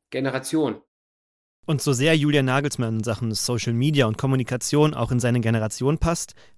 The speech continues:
Speaker 2: bei einer Sache ist er noch völlig oldschool, der Trainingsplanung. Denn da muss immer noch das gute alte Papier her.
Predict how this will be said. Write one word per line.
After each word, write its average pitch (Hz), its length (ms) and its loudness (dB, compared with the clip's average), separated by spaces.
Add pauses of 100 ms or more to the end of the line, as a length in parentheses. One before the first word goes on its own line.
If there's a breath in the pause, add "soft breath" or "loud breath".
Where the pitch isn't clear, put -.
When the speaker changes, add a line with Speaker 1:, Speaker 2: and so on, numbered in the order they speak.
Speaker 2:
bei 107 80 -4
einer 180 180 4
Sache 160 220 2
ist - 160 -2
er 131 60 2
noch 117 140 -2
völlig 135 340 -2
oldschool, 98 560 -6 (320)
der 151 80 -2
Trainingsplanung. 98 720 -6 (300)
Denn 107 120 0
da 120 240 2
muss 160 160 0
immer 185 160 2
noch 160 140 2
das - 220 -10
gute 180 260 -2
alte 123 220 -4
Papier 120 360 -2
her. - 300 -12